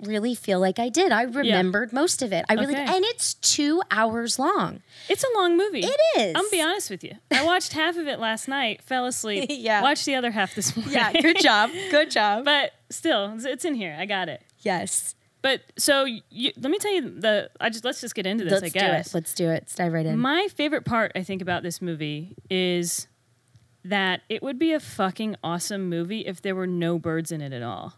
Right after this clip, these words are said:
Speaker 1: Uh-huh.
Speaker 2: Like, it'd be a great drama.
Speaker 1: Sure.
Speaker 2: Like, the relationships between, and the whole thing with, like, the mom's fear of abandonment,
Speaker 1: Yeah.
Speaker 2: the love triangle with Annie?
Speaker 1: Uh-huh.
Speaker 2: Annie. So interesting.
Speaker 1: Uh, you know,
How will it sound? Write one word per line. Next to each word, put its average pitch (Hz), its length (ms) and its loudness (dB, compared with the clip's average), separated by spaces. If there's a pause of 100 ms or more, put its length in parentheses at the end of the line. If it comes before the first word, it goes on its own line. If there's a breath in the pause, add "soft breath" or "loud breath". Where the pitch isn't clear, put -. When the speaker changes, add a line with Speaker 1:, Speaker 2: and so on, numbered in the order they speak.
Speaker 1:
Uh-huh. 202 460 -2 (200 loud breath)
Speaker 2:
Like, 247 100 0
it'd 285 100 2
be 359 100 6
a 349 60 0
great 226 420 -2
drama. 208 580 -2 (140)
Speaker 1:
Sure. 170 400 0
Speaker 2:
Like, 233 160 2
the 220 100 -2
relationships 220 800 -2
between, 208 440 -6
and 208 160 -4
the 196 60 -2
whole 269 200 0
thing 233 320 -4
with, 208 160 -6
like, 175 200 -4
the 165 60 -6
mom's 165 460 -6
fear 170 320 -4
of 165 100 -4
abandonment, 160 580 -6
Speaker 1:
Yeah. 190 200 4 (500 loud breath)
Speaker 2:
the 196 200 0
love 180 440 0
triangle 180 640 0
with 170 300 -4 (240)
Annie? 240 400 -2 (340 loud breath)
Speaker 1:
Uh-huh. 196 260 0
Speaker 2:
Annie. 196 580 2 (400 soft breath)
So 226 340 -2
interesting. - 580 -10 (280 loud breath)
Speaker 1:
Uh, 269 80 -2
you 233 160 -4
know, 277 300 2